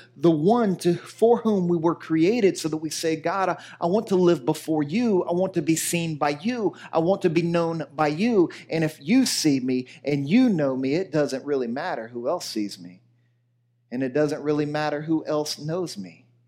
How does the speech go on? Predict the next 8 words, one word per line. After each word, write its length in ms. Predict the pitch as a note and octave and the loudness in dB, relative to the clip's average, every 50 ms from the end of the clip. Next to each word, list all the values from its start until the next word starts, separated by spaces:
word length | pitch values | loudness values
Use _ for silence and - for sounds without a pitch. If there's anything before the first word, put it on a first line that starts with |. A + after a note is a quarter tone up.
| _ _ _ _ _ _ _ _ _ _ _ _ _ _ _ _ _ _ _ _ _ | _ _ _ _ _ _ _ _ _ _ _ _ _ _ _ _ _ _ _ _ _
I 180 | - F3 G3 | -4 0 0
was 220 | G3+ F#3 E3 D3 - | 0 2 0 -2 -4
created 540 | - - C3+ C#3+ C#3+ C#3 C3+ C3 - - - | -8 -8 -4 -2 -2 -2 -2 -4 -6 -12 -18
for 160 | - - C3+ | -12 -10 -8
your 480 | B2 A#2 A#2 B2 D3 E3+ F3+ F3+ F3+ | -8 -8 -8 -4 0 0 0 0 -2
glory, 540 | C#3+ A#2 B2+ A#2+ A2+ A2 G#2 G#2+ G#2+ A2+ G#2+ | -4 -6 -8 -8 -8 -10 -10 -12 -14 -12 -10
not 380 | A#2+ C3 C#3 C#3 C#3 C#3+ - _ | -8 -6 -6 -6 -6 -10 -8 _
theirs. 680 | D#3 D3+ D3 C3 A#2+ A2 G#2+ - - - - - | -4 -2 -2 -2 -6 -8 -10 -12 -12 -12 -12 -14